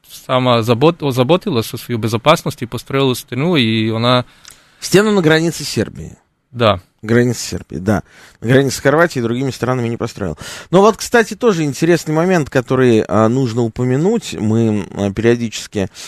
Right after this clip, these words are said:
Speaker 2: а, говорим и о церковных делах в нашем эфире, и, а, нельзя не упомянуть, что в прошлом году, наконец, была признана, признана Македонская Православная Церковь. До того считавшаяся раскольнической, неканонической, да,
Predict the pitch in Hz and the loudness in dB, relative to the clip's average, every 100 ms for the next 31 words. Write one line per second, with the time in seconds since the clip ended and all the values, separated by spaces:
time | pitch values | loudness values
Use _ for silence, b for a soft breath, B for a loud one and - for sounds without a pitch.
0 | B - 104 113 120 120 117 110 107 131 | B -6 0 2 4 4 2 2 0 -4
1 | - 240 214 147 107 120 104 - 101 104 | 0 0 2 -2 0 2 2 0 -4 -4
2 | - 98 98 - 180 175 135 107 - 87 | -4 -6 -6 -4 -2 2 4 2 0 -2
3 | 98 101 101 98 92 87 95 98 98 101 | 0 0 0 0 0 -2 -2 -2 -2 -4
4 | 101 113 120 117 107 98 101 104 120 - | -2 0 2 0 -2 -4 -6 -4 -6 -8
5 | - 117 - 113 - 107 101 104 104 123 | -12 -14 -4 -4 -4 -6 -2 -2 0 -2
6 | 117 B B B 123 113 151 165 135 151 | -4 B B B -2 2 2 2 0 2
7 | 156 165 160 151 151 135 123 151 131 139 | 2 2 -2 0 0 0 0 0 2 0
8 | 135 143 139 131 - 123 123 127 131 135 | -2 -2 -2 -2 -6 -4 -4 -2 -4 -4
9 | 143 - 180 - - _ _ b b 110 | -4 -4 -6 -6 -18 _ _ b b 2
10 | 143 - 110 110 98 110 120 98 107 92 | 4 4 2 0 -4 0 0 0 -4 -4
11 | 107 139 - 107 101 127 - - - 120 | 0 0 0 -4 -6 -6 -10 -16 -12 -12
12 | B B - 131 143 123 113 101 104 139 | B B -2 2 2 0 -2 -2 -2 -6
13 | - - - 117 101 143 | -10 -16 -8 -2 2 4